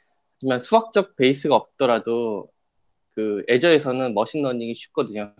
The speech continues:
드래그 앤 드롭 되고요. 그다음에 쉽게 클릭하면은 다 되고, R도 되고, 파이썬도 되고, 다양한 언어를 지원하는 머신러닝, 머신러닝을 구현할 수 있어요. 그리고 에이더블유에스 람다 같은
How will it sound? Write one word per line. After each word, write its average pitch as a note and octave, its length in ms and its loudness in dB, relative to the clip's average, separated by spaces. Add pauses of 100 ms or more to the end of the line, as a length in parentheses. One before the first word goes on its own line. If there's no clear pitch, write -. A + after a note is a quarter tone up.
(120)
드래그 B2+ 240 0
앤 A#2 120 -2
드롭 A2+ 260 -4
되고요. A2+ 400 -4 (540)
그다음에 G#2+ 300 -8
쉽게 F3+ 280 0
클릭하면은 D#3+ 960 0
다 A#2+ 120 -10
되고, A2+ 480 -2 (120)
R도 A#2 420 4
되고, A#2 420 -2 (220)
파이썬도 D#3 460 -4
되고, A2+ 440 -2 (380)
다양한 C#3+ 360 4
언어를 B2 360 -4
지원하는 A#2 800 -6
머신러닝, A#2 580 -6 (360)
머신러닝을 A#2 560 -2
구현할 A2+ 280 -4
수 D3 100 -4
있어요. G2 400 -2 (640)
그리고 C3 560 4
에이더블유에스 F#3 600 4
람다 C#3 500 4
같은 C3+ 680 -2